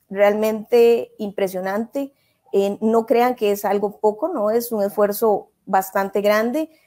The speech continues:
por parte de la universidad y por parte del país, pero está ese recurso y se puede hacer desde aquí, desde Costa Rica. Entonces,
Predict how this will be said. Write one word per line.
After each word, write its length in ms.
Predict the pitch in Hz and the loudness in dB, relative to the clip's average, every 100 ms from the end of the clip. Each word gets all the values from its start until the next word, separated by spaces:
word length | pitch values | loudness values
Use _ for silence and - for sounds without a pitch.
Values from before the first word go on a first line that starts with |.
| _ - | _ -2
por 180 | 208 | 0
parte 300 | 208 190 202 | 2 0 2
de 80 | 233 | 2
la 100 | 233 | 4
universidad 540 | 214 208 196 190 185 214 | 2 0 -2 0 0 2
y 40 | |
por 200 | 240 214 | 0 0
parte 280 | 196 190 226 | -2 -2 -2
del 160 | 240 | -2
país, 540 | 240 208 196 247 - - _ | 0 0 0 -4 -8 -16 _
pero 340 | - 196 196 - - | 0 0 -2 -4 -2
está 340 | 208 - 202 | -2 0 0
ese 180 | 208 277 | 2 0
recurso 600 | 240 233 254 254 269 180 | -4 -4 -4 -4 -6 -10
y 80 | 214 | -10
se 100 | 196 | -8
puede 240 | - 202 | -2 0
hacer 300 | 220 220 226 | 0 -4 -6
desde 300 | 220 214 180 | -2 -2 -4
aquí, 320 | 180 220 185 - - | -6 -6 -8 -10 -6
desde 280 | 196 190 | -4 -4
Costa 300 | 185 185 - | -6 -8 -8
Rica. 420 | 185 196 180 - - _ _ _ | -6 -6 -6 -10 -16 _ _ _
Entonces, 960 | - 202 - 208 202 220 240 233 233 - | -8 -4 -2 -2 0 4 6 6 2 -12